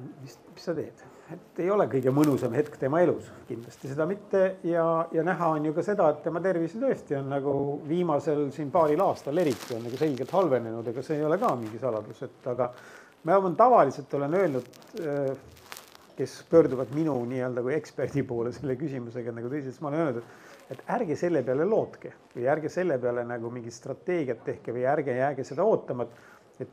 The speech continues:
teie võtke arvesse, et on igavene ja, ja, ja, ja planeerige selle vastu.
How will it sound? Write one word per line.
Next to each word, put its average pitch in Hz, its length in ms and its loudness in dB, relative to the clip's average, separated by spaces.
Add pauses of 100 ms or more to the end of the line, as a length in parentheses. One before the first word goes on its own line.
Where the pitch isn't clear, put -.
teie 202 260 4
võtke 147 240 -2
arvesse, 170 400 0
et - 320 -10
on 180 140 -6 (180)
igavene 110 460 -4 (340)
ja, 127 220 -2 (460)
ja, 139 180 2 (260)
ja, 147 160 4 (160)
ja 160 120 -2
planeerige 175 520 2
selle 127 220 -4
vastu. - 320 -16